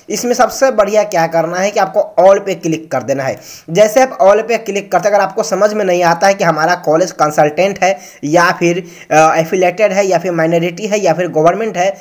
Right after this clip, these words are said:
तो आपको simply all वाले पे क्लिक कर देना। all के अंदर में जो ये चारों तरह के कॉलेज आ जाते हैं, इस पे जैसे आप क्लिक करेंगे, यहाँ पे आपको सर्च का ऑप्शन दिखता है, इस पे आप क्लिक कर देंगे। तो जैसे यहाँ बाबा साहेब भीमराव अम्बेडकर के अंदर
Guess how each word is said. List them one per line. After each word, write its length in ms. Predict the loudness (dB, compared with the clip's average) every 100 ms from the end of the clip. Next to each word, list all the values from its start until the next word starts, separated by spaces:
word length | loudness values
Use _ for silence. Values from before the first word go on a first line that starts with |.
| -14 0
तो 60 | 0
आपको 200 | 2 -2
simply 440 | -2 -2 -2 0
all 200 | 2 4
वाले 200 | 4 2
पे 120 | -2
क्लिक 380 | -6 -4 -6 -4
कर 120 | -4 0
देना। 220 | 0 4
all 200 | 4 4 2
के 80 |
अंदर 260 | 0 0 -4
में 80 | -4
जो 80 | -4
ये 120 | -6 -8 -4
चारों 340 | 0 2 0
तरह 220 | 0 -2
के 120 | -2 -2
कॉलेज 320 | 0 0 0
आ 140 | -4
जाते 280 | -4 -4 -6
हैं, 140 | -8 -8 -16 -18 -14
इस 80 | 0
पे 120 | 2
जैसे 200 | 2 2
आप 140 | 2 0
क्लिक 260 | -6 -2
करेंगे, 260 | -2 0 -2
यहाँ 380 | 0 0 0 -2
पे 120 | -2
आपको 220 | -2 -2
सर्च 300 | -2 0 0
का 120 | 2 0
ऑप्शन 340 | 0 -2 -4
दिखता 340 | -6 -8 -4
है, 220 | 0 0 -2
इस 100 | -8
पे 120 | -2
आप 340 | -2 0 -4 -6
क्लिक 300 | -8 -8 -8
कर 100 | -10
देंगे। 240 | -8 -10 -10 -12 -16 -10
तो 60 | -2
जैसे 260 | 0 0
यहाँ 340 | 0 2 2 0
बाबा 280 | 0 2 2
साहेब 260 | 2 0
भीमराव 360 | 0 0 2 2
अम्बेडकर 380 | 0 -4 -2 -2
के 120 | 2
अंदर 320 | 0 2 -2